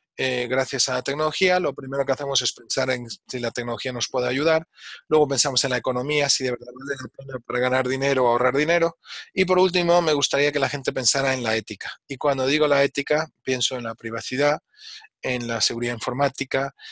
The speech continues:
en la inclusividad, en la brecha digital, en la accesibilidad para la gente que tiene problemas de, eh, por ejemplo, de, de vista o de oído. Todo este tipo de cosas son importantes a la hora de tener,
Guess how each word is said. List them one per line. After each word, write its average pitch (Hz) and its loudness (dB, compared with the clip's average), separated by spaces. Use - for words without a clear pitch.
en 120 -2
la 117 0
inclusividad, 123 -2
en 127 -2
la 117 0
brecha 120 -2
digital, 131 0
en 143 -2
la 139 2
accesibilidad 123 0
para 123 -2
la 117 0
gente 120 0
que 117 -6
tiene 123 -2
problemas 123 2
de, 117 -2
eh, 110 -6
por 110 -12
ejemplo, 113 -4
de, 107 -4
de 107 -8
vista 120 0
o 120 -4
de 120 2
oído. 139 4
Todo 156 6
este 151 0
tipo 139 0
de 135 4
cosas 139 2
son 143 2
importantes 127 -2
a 127 4
la 123 4
hora 131 6
de 113 0
tener, 120 0